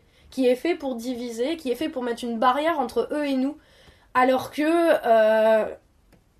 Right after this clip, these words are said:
en réalité, ils galèrent aussi dans leur boulot, quoi. Et qu'eux non plus, ils avaient pas signé pour ça. Et toi, tu le sais très bien, parce qu'il y a forcément un jour où t'as été pas bien, et où tu t'es senti vachement seule, et où tu t'es senti mal, et, euh, parce que t'avais eu une journée de merde,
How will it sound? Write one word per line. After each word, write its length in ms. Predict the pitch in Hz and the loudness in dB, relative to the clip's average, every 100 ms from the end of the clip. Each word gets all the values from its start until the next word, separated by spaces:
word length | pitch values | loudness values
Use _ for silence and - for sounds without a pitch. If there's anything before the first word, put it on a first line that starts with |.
| _ | _
en 140 | 294 | 0
réalité, 600 | 285 285 262 240 269 339 | 2 4 4 4 -2 -2
ils 120 | 320 233 | -2 0
galèrent 320 | 233 254 269 | 0 2 0
aussi 260 | 240 320 | -4 -4
dans 100 | 269 | -4
leur 140 | 226 214 | -4 -6
boulot, 320 | 202 220 277 | -8 -4 -4
quoi. 220 | 254 - _ _ _ _ _ _ _ _ | -4 -10 _ _ _ _ _ _ _ _
Et 80 | 240 | -4
qu'eux 220 | 269 269 | 0 2
non 180 | 285 262 | 2 -2
plus, 180 | 226 294 | -4 -4
ils 100 | 254 | -2
avaient 140 | 220 | -2
pas 140 | 220 226 | -2 -6
signé 260 | 262 240 | -4 -6
pour 220 | 233 208 | -6 -10
ça. 220 | - - _ _ _ - | -10 -12 _ _ _ -8
Et 80 | 240 | 0
toi, 180 | 320 | 0
tu 140 | - 269 | 2 -2
le 40 | |
sais 160 | 254 277 | -2 -4
très 180 | - 311 | 2 2
bien, 360 | 359 349 320 | 4 0 -2
parce 200 | 262 240 | 0 0
qu'il 160 | - 262 | 2 2
y 80 | 262 | 2
a 60 | |
forcément 600 | 240 254 - 269 294 320 | 2 -2 0 2 4 6
un 140 | 302 262 | 4 2
jour 340 | 240 320 330 | 2 2 2
où 240 | 262 247 247 | 0 -2 0
t'as 160 | 262 | 2
été 240 | 240 226 247 | 2 0 -4
pas 220 | - 254 | 2 2
bien, 500 | 262 302 330 339 311 | 4 0 0 -2 -4
et 480 | 220 220 233 247 247 | -2 0 2 2 0
où 80 | |
tu 140 | 247 226 | -4 -6
t'es 100 | 254 | -6
senti 320 | 247 247 - | -4 -6 -4
vachement 340 | 262 262 294 | -4 -2 -2
seule, 440 | 285 311 311 320 311 | -2 6 8 8 8
et 100 | 240 | 0
où 60 | |
tu 160 | 233 - | -4 -6
t'es 100 | 262 | -6
senti 320 | 240 240 240 | -6 -8 -4
mal, 480 | 262 269 302 311 285 | 2 6 8 6 4
et, 260 | 247 247 240 | 0 2 2
euh, 180 | 233 226 | 2 -2
parce 200 | 226 - | -4 -6
que 140 | 269 | -6
t'avais 300 | 269 233 240 | -4 -4 -4
eu 60 | 247 | -6
une 80 | 226 | -8
journée 240 | 233 226 | -8 -6
de 60 | 233 | -6
merde, 420 | 240 269 285 | -4 0 0